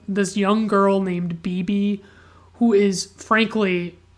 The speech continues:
gotta be, like, a third of Roger Moore's age, and she is all about getting that, that James Bond dick, but Roger Moore is even above it. Like, he's like,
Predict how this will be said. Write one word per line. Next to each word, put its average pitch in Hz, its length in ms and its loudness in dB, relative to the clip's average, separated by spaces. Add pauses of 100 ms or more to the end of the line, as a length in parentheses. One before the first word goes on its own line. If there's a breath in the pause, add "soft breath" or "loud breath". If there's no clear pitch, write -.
(120)
gotta 214 300 4
be, 196 140 2
like, 185 240 0
a 190 100 -6
third 196 600 2
of 180 120 -4
Roger 180 400 2
Moore's 185 360 0
age, 185 540 -2 (540 soft breath)
and 208 180 0
she 247 280 6
is 208 200 2 (440)
all 220 320 2
about 190 340 2
getting 190 280 -4
that, 180 340 -4 (640)
that 185 240 -6
James 190 340 -4
Bond 180 380 -6
dick, 185 500 -6 (100)
but 175 240 -4 (960 soft breath)
Roger 202 360 6
Moore 190 360 0
is 180 200 -6
even 185 280 -4
above 180 360 -2
it. 190 200 0
Like, 180 160 -8
he's 185 300 -4
like, 175 200 -2